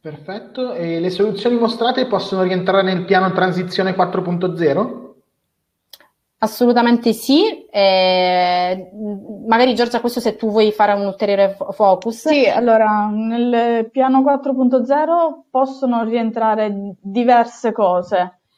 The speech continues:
Speaker 3: Eh, sicuramente è un piano che nasce prettamente per il mondo industriale, quindi cerca di portare questa trasformazione digitale alle imprese che effettivamente producono.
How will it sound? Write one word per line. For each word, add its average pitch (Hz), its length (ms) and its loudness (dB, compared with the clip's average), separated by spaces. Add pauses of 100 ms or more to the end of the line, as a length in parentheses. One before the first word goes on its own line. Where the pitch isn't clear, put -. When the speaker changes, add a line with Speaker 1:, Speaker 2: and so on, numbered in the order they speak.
(200)
Speaker 3:
Eh, 196 560 2
sicuramente 233 800 2
è 269 40 6
un 240 140 2
piano 220 240 -2
che 214 100 -6
nasce 208 460 -4
prettamente 214 580 -6
per 220 120 -6
il 202 100 -4
mondo 208 200 -4
industriale, 208 880 0 (320)
quindi 208 520 -4 (320)
cerca 226 320 -2
di 214 140 -2
portare 214 380 0
questa 196 200 -8
trasformazione 214 600 -6
digitale 208 840 2
alle 202 440 2
imprese 190 520 -4
che 196 80 -10
effettivamente 185 640 -4
producono. 180 680 -4